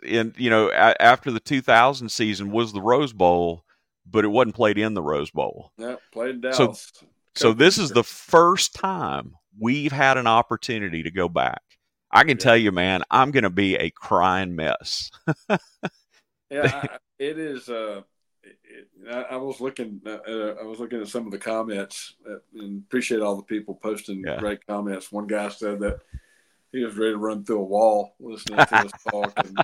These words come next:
Speaker 2: and, uh, said he was got about, about being brought to tears. And that,
Speaker 1: Woo.
Speaker 2: listen, that's, that's great. That's bec-, you know, we want, we want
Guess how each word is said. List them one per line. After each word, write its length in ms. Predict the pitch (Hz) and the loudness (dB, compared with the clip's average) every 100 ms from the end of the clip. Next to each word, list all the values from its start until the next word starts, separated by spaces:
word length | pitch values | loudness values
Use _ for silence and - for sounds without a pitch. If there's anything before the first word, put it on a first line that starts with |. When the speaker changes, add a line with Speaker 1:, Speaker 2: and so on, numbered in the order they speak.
| - | -2
Speaker 2:
and, 200 | - 190 | -6 -4
uh, 160 | - - - - _ 151 _ _ _ - | -4 -6 -10 -12 _ -10 _ _ _ -10
said 160 | 117 110 | -8 -6
he 100 | 113 | -8
was 120 | 107 | -10
got 260 | 110 110 - | -8 -10 -12
about, 260 | 107 110 110 101 _ 117 | -12 -10 -10 -14 _ -16
about 300 | 110 113 110 | -10 -10 -8
being 220 | 123 113 | -8 -8
brought 320 | 101 110 117 - | -6 -4 -4 -8
to 80 | |
tears. 540 | 101 127 123 110 101 101 | -12 -8 -6 -6 -10 -12
And 100 | 101 | -14
that, 180 | - 269 | -8 -2
Speaker 1:
Woo. 200 | 302 311 | 2 4
Speaker 2:
listen, 180 | 302 | 4
that's, 240 | 170 175 - _ | 0 -4 -10 _
that's 200 | - 180 | -8 -8
great. 360 | - 156 139 101 | -2 0 0 -2
That's 160 | 117 120 | -6 -8
bec-, 160 | 135 - _ _ | -12 -20 _ _
you 80 | 147 | -12
know, 80 | 131 | -10
we 160 | 120 131 | -8 -8
want, 200 | 135 - | -10 -12
we 120 | 123 | -10
want 260 | 127 127 | -8 -8